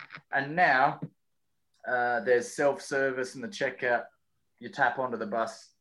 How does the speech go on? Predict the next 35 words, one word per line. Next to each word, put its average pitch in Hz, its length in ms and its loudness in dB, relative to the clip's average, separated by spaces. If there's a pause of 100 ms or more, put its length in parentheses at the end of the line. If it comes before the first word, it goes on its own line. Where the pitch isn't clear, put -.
you 101 80 -20
tap 123 240 -4
onto 107 220 -6
the 101 60 -6
train, 107 580 -4 (380)
and 107 100 -6
everything's 107 340 -6
automated 107 580 -2
through - 160 -8
a - 140 -10
ding, 381 520 -2 (520)
and 117 120 -6
it - 60 -8
opens 104 320 -6
and 110 80 -10
lets 104 160 -10
you 110 80 -8
in. 101 140 -8 (400)
So 147 360 4 (400)
on 175 100 6
a 180 80 8
reg-, 190 260 2
like, 185 200 4
this 196 180 -6
is, 196 240 -4
so 196 160 4
before 202 400 4
you 196 100 4
start, 175 360 2
before 208 240 0
nine 185 220 4
o'clock 170 340 2
in 156 80 -8
the 151 60 -10
morning, 147 500 -6